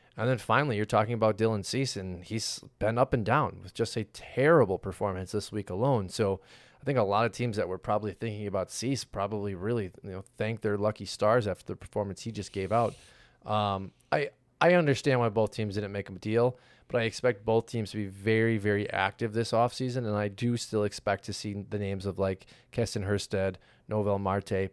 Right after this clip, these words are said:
possibly Coby Mayo. Um, uh, who is it?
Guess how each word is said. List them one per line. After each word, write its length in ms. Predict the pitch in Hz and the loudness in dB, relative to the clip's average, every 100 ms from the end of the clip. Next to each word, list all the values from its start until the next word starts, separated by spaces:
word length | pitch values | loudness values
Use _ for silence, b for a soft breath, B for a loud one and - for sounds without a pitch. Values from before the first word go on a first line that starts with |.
| - | -8
possibly 540 | - 101 104 - 104 | -2 0 0 -2 -6
Coby 320 | - 104 98 | -2 -2 -2
Mayo. 460 | 95 98 101 98 98 b b b - | -2 0 0 0 -2 b b b -6
Um, 480 | 98 92 90 87 - - - _ - _ _ | -4 -2 -4 -6 -12 -20 -20 _ -20 _ _
uh, 140 | 104 98 | -4 -2
who 140 | 110 | -2
is 100 | |
it? 80 | 95 | -2